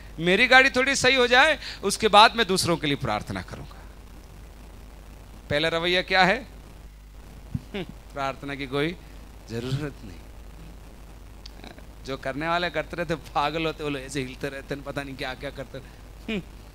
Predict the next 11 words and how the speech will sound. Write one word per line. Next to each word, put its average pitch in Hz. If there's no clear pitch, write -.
no 143
need। 147
सेकंड, 247
प्रार्थना 165
अच्छा 240
है, 196
लेकिन 180
मेरे 170
पास 202
no 147
time। 127